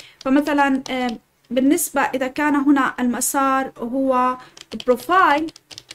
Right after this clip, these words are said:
طبعًا قبل أن أحفظ أريد أن أريكم الآن لو ذهبت إلى بروفايل سيذهب إلى بروفايل بالرغم أنه غير مسجل الدخول، فبالتالي، آه، سأضيف هنا بروفايل بنفس الطريقة. فإذا كان لا يوجد توكن والمسار هو بروفايل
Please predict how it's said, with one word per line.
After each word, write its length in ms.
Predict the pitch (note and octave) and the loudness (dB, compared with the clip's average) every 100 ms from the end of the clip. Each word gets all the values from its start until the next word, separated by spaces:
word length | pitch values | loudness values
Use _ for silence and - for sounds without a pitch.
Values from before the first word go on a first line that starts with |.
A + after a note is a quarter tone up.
| - - - - - | -20 -20 -20 -16 -6
طبعًا 160 | A#3+ | -4
قبل 260 | B3+ E4+ D#4+ | 0 0 2
أن 640 | - C4 B3+ A#3+ A#3 A3+ A3 _ _ - | 0 0 0 0 -2 -6 -8 _ _ -2
أحفظ 440 | D4 D#4 - A3+ A#3 | 0 0 -2 -2 -2
أريد 160 | C4+ | -2
أن 120 | B3+ A#3 | -2 -4
أريكم 420 | B3 C#4+ C4 A3+ | -4 -4 -4 -4
الآن 300 | G#3 D4+ F#4 | -2 0 2
لو 120 | E4 | 0
ذهبت 360 | C4+ C#4+ - C4 | -2 -6 -4 -4
إلى 120 | B3 | -2
بروفايل 580 | A3+ A3+ C4+ B3 A3+ - _ - _ | -4 -2 -2 0 0 -4 _ -20 _
سيذهب 540 | - D4 C#4+ G4+ F#4 B3+ | -2 4 6 6 4 2
إلى 140 | C#4 | 2
بروفايل 480 | C4+ B3+ E4+ D4 - _ _ _ - | 2 0 2 2 0 _ _ _ -2
بالرغم 260 | B3+ D#4+ - | 0 2 2
أنه 180 | C#4 D4 | 2 2
غير 160 | D4+ | 0
مسجل 360 | C#4 C#4+ C4 A3+ | 0 0 0 -2
الدخول، 360 | A3 - C#4+ - - - | -2 -4 -4 -6 -18 -6
فبالتالي، 840 | C4 C4+ - E4 F#4 C#4+ C#4 D4 C4+ | -6 -4 -2 2 2 2 0 -2 -2
آه، 180 | C4 B3 | -4 -4
سأضيف 680 | B3 - C4+ B3+ D4 G4 D#4+ | -6 -8 -4 -2 -2 0 4
هنا 140 | D4 | 4
بروفايل 520 | C#4+ C4+ C4+ B3 A#3 | 4 -2 0 0 2
بنفس 340 | A#3 C4 D4 B3+ | 2 0 0 -4
الطريقة. 500 | - A3+ G#3+ - G3 | -4 -4 -4 -6 -8
فإذا 240 | - C4+ | -6 -6
كان 420 | C4 D4+ D4 B3+ - - | -4 0 2 0 -4 -6
لا 140 | C4 E4 | 2 2
يوجد 220 | E4 D4+ | 0 -2
توكن 480 | C#4+ C#4 C4+ B3+ B3+ | -2 -2 -2 -4 -2
والمسار 840 | B3 A#3 - - A#3 A3+ C#4 C#4 | -2 -2 -6 -10 -6 -2 0 0
هو 60 | B3+ | -2
بروفايل 460 | A3+ A3+ B3+ B3 | -2 -2 0 0